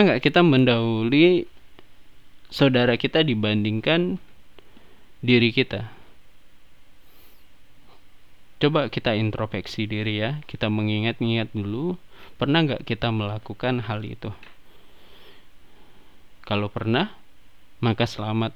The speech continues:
untuk teman-teman semua yang udah melaksanakan tingkatan ukhuwah yang paling tinggi, yaitu itsar.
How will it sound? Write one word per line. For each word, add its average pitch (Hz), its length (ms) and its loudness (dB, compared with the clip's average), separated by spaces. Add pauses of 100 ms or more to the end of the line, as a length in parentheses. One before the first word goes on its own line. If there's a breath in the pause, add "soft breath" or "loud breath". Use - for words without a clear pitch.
untuk 110 320 -4
teman-teman 104 560 -2
semua 110 320 0
yang 104 160 -2
udah 107 260 2
melaksanakan 107 800 0 (640 loud breath)
tingkatan 123 460 2
ukhuwah 120 320 -2
yang 113 240 0
paling 107 240 0
tinggi, 104 400 -2
yaitu 104 360 -4
itsar. - 520 -8